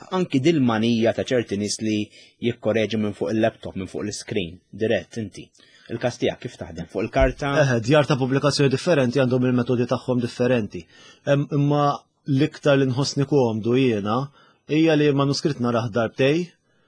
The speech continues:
Speaker 2: u, u la antika fuq il-karta.
Speaker 1: Mm.
Speaker 2: Għax minn fuq screen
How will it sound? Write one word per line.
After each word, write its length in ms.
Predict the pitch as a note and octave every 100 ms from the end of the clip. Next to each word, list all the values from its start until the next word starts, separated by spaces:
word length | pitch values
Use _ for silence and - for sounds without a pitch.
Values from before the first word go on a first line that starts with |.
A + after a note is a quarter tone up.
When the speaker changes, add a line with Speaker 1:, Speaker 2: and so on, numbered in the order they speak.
| _ _ -
Speaker 2:
u, 120 | C#3 C#3 C#3 C3+ C3 C3 C3 - _
u 160 | E3
la 140 | C#3 A#2+
antika 520 | A#2 A2 B2 G2 D#2 -
fuq 260 | - C3+ A#2
il-karta. 460 | A#2+ G#2 - E2+
Speaker 1:
Mm. 360 | - - F2+ - - _ _ _ _
Speaker 2:
Għax 360 | - D#3+ D3+ -
minn 180 | D3 D3
fuq 220 | D3+ D3
screen 460 | - D#3+ E3 C3+